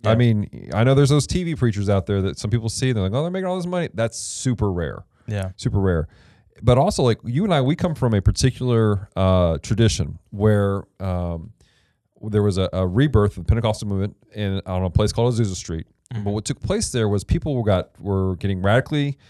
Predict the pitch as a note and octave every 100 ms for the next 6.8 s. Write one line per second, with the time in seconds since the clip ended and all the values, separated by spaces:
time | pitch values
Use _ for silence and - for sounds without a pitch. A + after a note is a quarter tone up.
0 | _ _ _ - F2 - C3+ C3+ D3+ D#3
1 | - - G#2 - C#3 C#3 C#3 C3 - B2+
2 | A#2 - _ _ _ _ A#2+ A2+ A#2 A2
3 | A2 - G#2+ G2 G#2 D#3+ F3 A#2+ A2 _
4 | _ G2+ F2 F#2 A2+ G#2 - B2 A#2+ A2+
5 | G2+ - G2+ G2 F#2+ F2 - G2+ G2 F2+
6 | A#2 A2+ D#3+ E3 B2+ C3 -